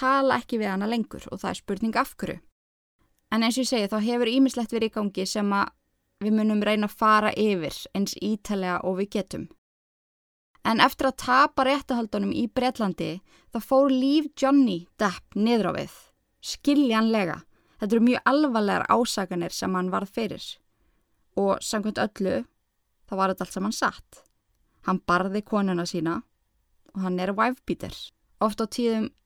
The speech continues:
var hún líkt við Charles Manson á samfélagsmiðlum og fleiri skelfilega menn.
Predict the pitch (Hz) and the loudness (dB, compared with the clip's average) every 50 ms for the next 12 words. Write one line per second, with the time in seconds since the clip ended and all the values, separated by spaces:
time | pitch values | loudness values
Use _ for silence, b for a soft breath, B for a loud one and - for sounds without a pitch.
0 | _ - 196 220 214 226 220 226 226 240 233 - - - 226 220 202 190 _ - | _ -6 -2 0 0 2 2 2 2 0 -2 -4 -4 -4 -2 -2 -2 -4 _ -6
1 | - 240 233 247 233 - - 226 233 254 254 - - - 156 151 - - - - | -2 -2 -2 -2 -2 -4 -2 0 0 0 0 -2 -4 -8 -8 -10 -12 -14 -8 -8
2 | 190 185 - - 220 208 - 196 185 180 - 196 175 170 170 165 160 - - 180 | -8 -6 -2 -2 -2 -2 -2 -4 -4 -4 -4 -4 -4 -4 -4 -6 -6 -6 -8 -8
3 | - - 208 196 185 185 - - _ - - - - 214 214 220 196 185 180 170 | -6 -4 -4 -4 -4 -4 -6 -8 _ -16 -14 -8 -4 -2 -2 -2 -2 -2 -2 -2
4 | 170 180 190 175 147 - 170 | -2 -2 -2 -2 -4 -6 -8